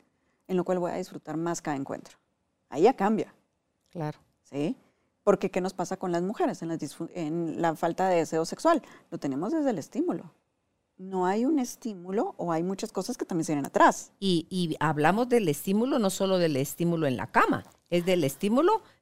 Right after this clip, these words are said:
Speaker 2: durante el día.
Speaker 1: Es
Speaker 2: ¿Cómo
Speaker 1: la
Speaker 2: te está
Speaker 1: conexión acá.
Speaker 2: Claro, cómo estás siendo tratada, te estás sintiendo amada, valorada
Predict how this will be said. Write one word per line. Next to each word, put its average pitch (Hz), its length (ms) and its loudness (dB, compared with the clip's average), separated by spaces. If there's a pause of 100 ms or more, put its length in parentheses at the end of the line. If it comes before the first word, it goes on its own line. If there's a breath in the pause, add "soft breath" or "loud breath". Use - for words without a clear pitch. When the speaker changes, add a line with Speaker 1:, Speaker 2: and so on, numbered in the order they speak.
Speaker 2:
durante 165 540 6
el 117 200 -6
día. 240 260 2
Speaker 1:
Es 190 60 -2
Speaker 2:
¿Cómo 208 200 0
Speaker 1:
la - 80 0
Speaker 2:
te - 80 0
está 170 240 2
Speaker 1:
conexión 165 100 2
acá. 214 260 4
Speaker 2:
Claro, 220 300 4
cómo 190 160 2
estás 185 240 -2
siendo 175 320 0
tratada, 185 640 -2
te 147 80 -4
estás 170 280 -2
sintiendo 175 600 -2
amada, 156 540 -2
valorada 123 760 -4